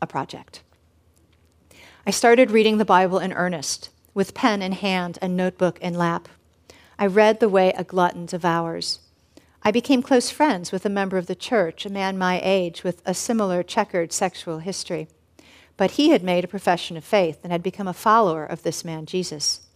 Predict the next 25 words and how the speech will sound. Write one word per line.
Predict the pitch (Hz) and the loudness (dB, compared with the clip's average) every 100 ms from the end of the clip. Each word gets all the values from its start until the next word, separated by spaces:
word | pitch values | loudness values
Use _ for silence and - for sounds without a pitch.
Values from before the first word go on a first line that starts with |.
| _ _ _ - _ _ _ | _ _ _ -20 _ _ _
I | - | 0
read | 247 269 262 | 4 6 6
the | |
Bible | 240 214 196 196 | 4 4 4 4
many | 220 226 247 | 4 4 2
times | 254 247 208 - | 0 -2 -2 -6
through | - 202 | 0 2
that | 180 170 | 2 0
first | - 185 175 - | -2 -4 -4 -6
year, | 170 170 170 _ - - - - - | -4 -4 -6 _ -20 -20 -20 -20 -2
and | 208 202 | 0 2
in | 226 214 | 2 4
multiple | 220 226 226 214 | 6 4 2 -4
translations, | 196 202 175 - 170 165 180 165 - | -2 -4 -4 0 -2 -2 -8 -10 0
arguing | 214 220 233 208 175 165 | 8 8 8 4 0 0
with | 165 - | -6 -6
its | 170 | -6
gender | - - 208 190 | 0 2 2 0
politics | 180 - 180 196 185 - 151 - - - _ _ _ | -2 2 4 4 4 -2 -8 -6 -10 -10 _ _ _
and | 196 | -2
its | 180 175 - | -2 -2 -2
offensive | 185 170 - 220 226 - 170 | -4 -6 0 2 2 0 -2
statements | 160 - 196 180 160 - | -2 0 0 -2 -10 -10
about | 165 160 | -6 -6
slavery. | - - 180 180 180 160 | -6 -2 0 0 -2 -6